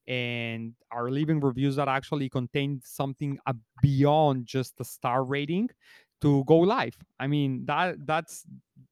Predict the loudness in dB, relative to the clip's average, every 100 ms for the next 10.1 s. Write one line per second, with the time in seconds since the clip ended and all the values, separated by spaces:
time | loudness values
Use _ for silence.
0 | _ 0 0 -2 -8 -8 -8 -10 -12 -12
1 | -20 -16 -10 -8 -10 _ -20 -10 -4 -2
2 | -2 -2 -2 -2 -4 -6 -2 0 -2 -6
3 | -6 -6 -4 -2 -2 -2 -8 _ _ -4
4 | 0 2 2 0 0 0 2 2 2 0
5 | -4 -4 -2 -2 -2 -2 -2 -2 -6 _
6 | -4 -4 -6 -8 -6 -6 -6 -10 -12 -10
7 | -10 -12 -12 -16 _ _ -8 -6 -4 -2
8 | 0 0 2 0 -2 -4 -4 -4 -6 -10
9 | -16 -2 -2 -2 -6 -6 -6 -4 -4 -4